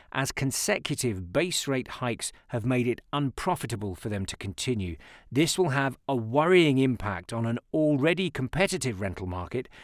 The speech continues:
leaving renters with fewer options and rising costs as they attempt to navigate the cost of living crisis." Well,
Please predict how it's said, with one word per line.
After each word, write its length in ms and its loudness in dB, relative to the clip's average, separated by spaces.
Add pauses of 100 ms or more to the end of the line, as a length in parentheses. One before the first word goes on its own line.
(320)
leaving 300 2
renters 400 0
with 120 -2
fewer 400 0
options 520 -2 (180)
and 260 2
rising 440 4
costs 600 -2 (320)
as 80 -6
they 140 0
attempt 280 -2
to 60 -4
navigate 440 -2
the 40 -6
cost 320 -6
of 80 -4
living 240 -4
crisis." 640 -2 (840)
Well, 220 4